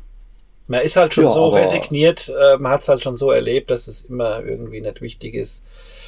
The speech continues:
Speaker 1: dass man ein bisschen die Hoffnung verloren hat, aber vielleicht
Speaker 2: Aber das Wichtigste ist, ne,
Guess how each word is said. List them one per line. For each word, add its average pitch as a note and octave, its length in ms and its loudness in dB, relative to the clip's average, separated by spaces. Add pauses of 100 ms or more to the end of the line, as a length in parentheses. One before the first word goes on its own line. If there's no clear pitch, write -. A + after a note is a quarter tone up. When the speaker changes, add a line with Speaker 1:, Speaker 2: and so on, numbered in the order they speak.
(480)
Speaker 1:
dass - 180 -10
man G#2+ 140 -6
ein - 20 -12
bisschen A#2+ 360 -4
die G2 80 -6
Hoffnung A#2+ 340 -4
verloren E2+ 400 -8
hat, - 220 -18
aber - 260 -6
vielleicht E2 460 -8
Speaker 2:
Aber C3 260 4
das - 220 -2
Wichtigste D3 440 0
ist, F3 280 2
ne, C#3 260 2